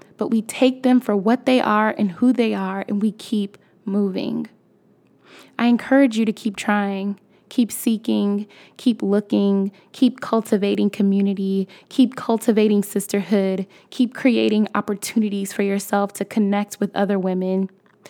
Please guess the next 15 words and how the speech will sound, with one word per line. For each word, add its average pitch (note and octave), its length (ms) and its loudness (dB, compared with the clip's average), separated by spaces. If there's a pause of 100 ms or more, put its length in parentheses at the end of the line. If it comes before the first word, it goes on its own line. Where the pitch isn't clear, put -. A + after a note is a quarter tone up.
(180)
It's - 160 -2
important A#3 460 2
for - 180 0
us G#3 160 0
to G#3+ 140 -2
come G#3+ 180 2
together. F#3+ 640 -2
It's - 160 -2
important A3+ 560 2
for - 180 -4
us G#3 160 2
to - 140 -4
continue G#3 500 0
to - 140 -10
spread G#3 600 -2